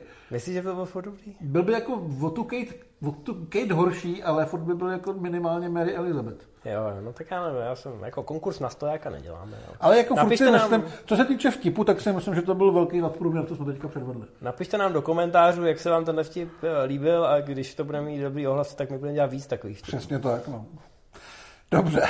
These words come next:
Speaker 2: <laughs> takže film Kate, ve kterém hraje Mary Elizabeth Winstead a Woody
Speaker 1: <laughs> A o čem to je?
Speaker 2: <laughs> a Woody Harrelson.
Speaker 1: Jsou tam jako dvojnice?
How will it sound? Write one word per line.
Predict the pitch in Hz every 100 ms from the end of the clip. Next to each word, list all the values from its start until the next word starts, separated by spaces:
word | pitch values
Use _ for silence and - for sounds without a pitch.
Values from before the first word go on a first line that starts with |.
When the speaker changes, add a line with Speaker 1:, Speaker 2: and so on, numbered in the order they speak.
| -
Speaker 2:
<laughs> | -
takže | 160 160 202
film | 196 175
Kate, | - 143 120 131
ve | 139
kterém | - 156 165
hraje | 143 147
Mary | 151 151 160 160
Elizabeth | 143 143 165 160
Winstead | 131 123 - 117 -
a | 127
Woody | 135 160 160
Speaker 1:
<laughs> | - 196 165
A |
o | 180
čem | - 214
to | 214
je? | 311 277 - -
Speaker 2:
<laughs> | - 226 -
a | 170
Woody | 160 160 156
Harrelson. | 151 135 123 127 117 131
Speaker 1:
Jsou | - 160
tam | 185
jako | 170 165 170 147
dvojnice? | 127 160 196 226